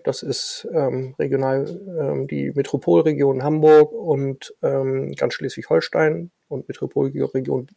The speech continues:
Hamburg beinhaltet eben auch das nördliche Niedersachsen, das westliche Mecklenburg. Und, ähm, dann muss es im Wesentlichen ja ein Betrieb der Land- und Lebensmittelwirtschaft sein oder ein Dienstleister, der, wie gesagt, Leistung beisteuern kann, die die Partner aus diesen Bereichen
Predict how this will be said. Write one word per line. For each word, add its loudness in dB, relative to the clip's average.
Hamburg 2
beinhaltet -2
eben -4
auch 4
das -4
nördliche 0
Niedersachsen, 2
das -12
westliche -4
Mecklenburg. 4
Und, 8
ähm, 6
dann 8
muss 8
es 2
im 0
Wesentlichen 4
ja 6
ein 2
Betrieb 0
der 10
Land- 6
und -6
Lebensmittelwirtschaft 0
sein 2
oder 2
ein -4
Dienstleister, 2
der, 0
wie -10
gesagt, -2
Leistung 2
beisteuern 0
kann, -4
die -10
die -6
Partner -4
aus -18
diesen -8
Bereichen -4